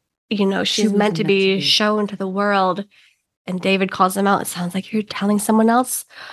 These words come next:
Speaker 1: um, you
Speaker 2: Right,
Speaker 1: know,
Speaker 2: well, that's
Speaker 1: deciding what's
Speaker 2: right.
Speaker 1: good for them."
Speaker 2: That's what you think.
Speaker 1: Telling them what they want, yep. And again, he's just, he's using all these, they're not buzzwords. They're just, like,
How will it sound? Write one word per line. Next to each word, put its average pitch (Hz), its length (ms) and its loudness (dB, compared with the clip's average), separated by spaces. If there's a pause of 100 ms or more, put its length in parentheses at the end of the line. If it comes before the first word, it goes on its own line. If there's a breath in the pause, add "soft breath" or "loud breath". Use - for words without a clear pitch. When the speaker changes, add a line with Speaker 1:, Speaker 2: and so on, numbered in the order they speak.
(200 loud breath)
Speaker 1:
um, 196 540 0
you 196 60 -2
Speaker 2:
Right, 185 140 4
Speaker 1:
know, 165 60 -2
Speaker 2:
well, 170 100 4
that's 170 160 4
Speaker 1:
deciding 240 280 4
what's 226 320 0
Speaker 2:
right. 190 220 0
Speaker 1:
good 240 140 0
for 254 140 0
them." 214 300 2
Speaker 2:
That's 190 220 0
what 196 140 2
you 160 220 2
think. 151 260 0
Speaker 1:
Telling 220 200 2
them 226 120 2
what 214 140 -2
they 226 140 0
want, 196 320 0
yep. 185 280 -2 (720 loud breath)
And 196 540 4 (340)
again, 190 360 -2
he's 202 280 -4
just, 302 280 -4
he's 233 220 0
using 226 300 2
all 214 180 4
these, 220 320 2
they're 233 140 -2
not 294 300 2
buzzwords. 190 680 2
They're 254 100 2
just, 294 240 0
like, 294 240 2